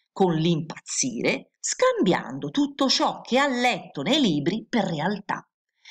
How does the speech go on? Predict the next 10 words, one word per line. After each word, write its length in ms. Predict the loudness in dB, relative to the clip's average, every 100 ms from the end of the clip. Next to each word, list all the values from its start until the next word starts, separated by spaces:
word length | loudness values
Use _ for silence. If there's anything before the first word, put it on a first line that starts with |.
| -20 -16
Decide 680 | -6 0 0 2 0 0 -2
allora 760 | 2 4 4 2 0 0 -4 -8
di 160 | -6
farsi 440 | -4 -6 -4 -6 -6
cavaliere 540 | -2 -2 2 2 2
errante, 800 | 0 0 -2 -4 -10 -14 -16 -8
cioè 300 | -2 0 0
decide 420 | 0 2 0 0
di 100 | 0
andare 640 | 0 0 0 -2 -2 -6